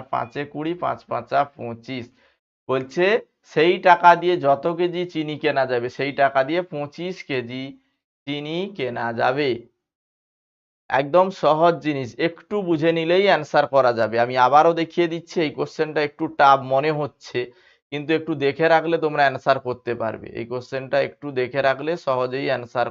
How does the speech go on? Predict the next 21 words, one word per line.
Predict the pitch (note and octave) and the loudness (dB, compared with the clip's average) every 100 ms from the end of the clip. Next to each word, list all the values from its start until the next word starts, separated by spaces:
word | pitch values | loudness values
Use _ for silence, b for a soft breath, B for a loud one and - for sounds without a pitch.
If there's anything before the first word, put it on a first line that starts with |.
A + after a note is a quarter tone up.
| A2+ | -6
করতে | A#2 - G#2 | -14 -12 -6
পারবে। | A2 A2 A2 A2+ - _ _ _ _ _ _ _ _ _ _ _ _ - | -4 -4 -4 -6 -6 _ _ _ _ _ _ _ _ _ _ _ _ -4
শুধুমাত্র | D#3+ F#3+ G3+ G#3 G#3 | 0 2 2 2 0
তোমাকে | G3 G3 A#3 A#3 | 2 2 2 4
প্রথমে | F3 E3 G#3 A3 C#4+ - _ _ _ _ _ - | 4 2 -2 0 0 -4 _ _ _ _ _ -2
চিনির | F#3 A3 G#3+ D3+ | 0 0 0 6
দাম | E3+ F#3 G3+ G3 | 8 8 4 0
কত | A3 A#3 A#3 | 2 0 0
সেটা | F#3+ G3+ D#3+ C3 C3+ | 2 2 2 -10 -8
ধরা, | A#2+ E3+ G3 F#3+ - C#3+ | 6 8 10 8 4 -2
মানে | D3 C#3 D3 | 0 0 6
ধরে | A3+ A#3+ | 8 8
নিতে | F#3+ D3 C3+ | 6 0 0
হবে, | B2 D3+ | 4 2
কত | D#3+ G3+ | 4 2
টাকা | G#3 A3+ | 0 0
কিন্তু | A#3+ B3 A3+ | -2 -4 -4
নির্দিষ্ট | G3 G#3 G3+ A3 G#3+ | -4 -8 -6 -4 0
করে | G#3+ F#3+ | 0 2
বলে | F3+ E3+ D3 | 4 6 4
দেয়নি। | A#2 G#2 | 2 0